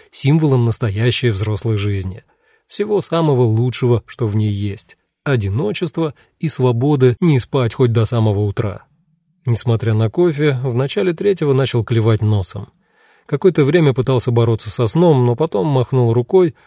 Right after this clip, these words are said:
сполз со стула, принялся стягивать брюки.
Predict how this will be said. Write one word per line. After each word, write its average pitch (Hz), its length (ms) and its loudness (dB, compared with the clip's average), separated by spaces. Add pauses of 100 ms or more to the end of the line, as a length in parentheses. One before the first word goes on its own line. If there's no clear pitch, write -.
(100)
сполз 131 440 -2
со 113 200 -4
стула, 156 460 0 (400)
принялся 165 420 0
стягивать 135 420 2
брюки. 127 520 0